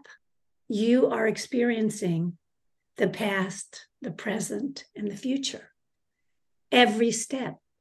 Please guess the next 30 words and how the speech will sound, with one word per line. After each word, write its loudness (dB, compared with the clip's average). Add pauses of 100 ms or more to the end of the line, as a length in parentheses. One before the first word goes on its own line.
(120)
every 2
day. -4 (840)
It's -4
the 2
rhythm. 4
It's, -2
it's 0
a -6
primal 0
rhythm. 4 (640)
And 6
that's 2
what 0
we 0
connect 0
with 2
in 2
a 2
long 4
walk, 0
is -2
the -4
primal, 0 (360)
the 4
visceral, 4 (720)
the 6
experience 2
of 0
being 6
alive, -2